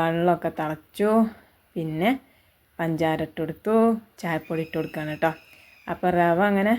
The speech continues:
വറുക്കാൻ വേണ്ടി വെച്ചിക്കണേ. അപ്പം അങ്ങനെ, ഏ, തിജ്ജ് ഇങ്ങനെ കുറച്ചിങ്ങനെ കത്തിച്ചണുള്ളൂ, അല്ലെങ്കിൽ അത് വേഗം കരിഞ്ഞു പോകും കേട്ടോ. ഇതിൻ്റെ അടുത്ത് നിന്നാണ് മാറാൻ പറ്റില്ല. മാറിക്കഴിഞ്ഞാൽ, ഏ, വേഗം അടിക്കണ് പിടിച്ചു കേട്ടോ, വേഗം കരി.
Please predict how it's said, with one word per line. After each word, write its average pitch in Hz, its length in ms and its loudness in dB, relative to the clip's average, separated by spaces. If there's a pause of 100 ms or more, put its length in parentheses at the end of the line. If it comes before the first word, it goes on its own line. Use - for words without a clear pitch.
(200)
വറുക്കാൻ 196 460 0
വേണ്ടി 170 280 2
വെച്ചിക്കണേ. 160 440 -2 (760)
അപ്പം 175 180 -2
അങ്ങനെ, 190 220 4 (440)
ഏ, 190 60 -4 (460)
തിജ്ജ് 190 280 -2
ഇങ്ങനെ 220 300 4 (220)
കുറച്ചിങ്ങനെ 220 600 0
കത്തിച്ചണുള്ളൂ, 185 600 2 (100)
അല്ലെങ്കിൽ 170 340 0 (140)
അത് 185 200 2
വേഗം 175 460 2 (140)
കരിഞ്ഞു 165 400 2
പോകും 151 180 0
കേട്ടോ. 151 160 -6 (540)
ഇതിൻ്റെ 196 280 4
അടുത്ത് 185 240 0
നിന്നാണ് 214 280 2
മാറാൻ 156 340 2
പറ്റില്ല. 160 320 -6 (320)
മാറിക്കഴിഞ്ഞാൽ, 180 840 0 (800)
ഏ, 170 100 0 (160)
വേഗം 180 400 4 (120)
അടിക്കണ് 185 440 0
പിടിച്ചു 151 320 -6
കേട്ടോ, 156 240 -6 (260)
വേഗം 180 480 4
കരി. 147 300 0